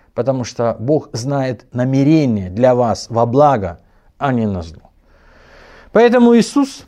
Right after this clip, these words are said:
знал волю Отца о себе. Мы ее прочитали из книги пророка Исаия. Именно эту заповедь, это одна из форм заповеди,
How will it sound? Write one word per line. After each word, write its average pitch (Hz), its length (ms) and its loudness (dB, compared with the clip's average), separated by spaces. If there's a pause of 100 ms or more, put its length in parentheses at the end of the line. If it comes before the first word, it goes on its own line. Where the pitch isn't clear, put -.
(180)
знал 175 500 2
волю 208 680 4 (420)
Отца 175 540 2
о 143 200 -4
себе. 123 640 -2
Мы 127 140 -4
ее 135 120 2
прочитали 127 540 -2
из - 120 -8
книги 131 280 -4
пророка 123 540 0
Исаия. 92 400 -6 (1400)
Именно 196 540 2
эту 220 260 2
заповедь, 143 720 -2 (600)
это 139 220 0
одна 151 640 0
из - 180 -4
форм 123 340 -2
заповеди, 95 560 -6